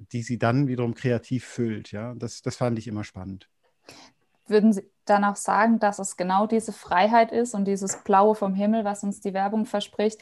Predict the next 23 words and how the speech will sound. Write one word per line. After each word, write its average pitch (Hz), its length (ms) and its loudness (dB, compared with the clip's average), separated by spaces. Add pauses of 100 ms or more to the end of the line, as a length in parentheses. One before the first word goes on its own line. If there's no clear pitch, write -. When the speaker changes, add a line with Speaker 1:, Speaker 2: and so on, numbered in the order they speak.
(300)
Speaker 2:
die 202 60 6
uns 196 180 2
dann 190 200 2
motiviert, 196 760 0
das 208 140 -8
Produkt 214 420 -4
hinter 220 300 0
der 196 100 -4
Werbung 185 360 -4
zu - 120 -18
kaufen? 190 640 -6 (960)
Speaker 1:
Na, 131 420 -2 (420)
ähm, 120 1160 -4
ich, - 560 -14
ich - 140 -14
würd 127 180 2
eher 131 220 0
sagen, 127 640 0 (520)
Werbung 131 600 0 (680)
stellt 131 580 4 (380)
die 156 400 0 (140)
großen 143 420 4
Fragen, 147 580 2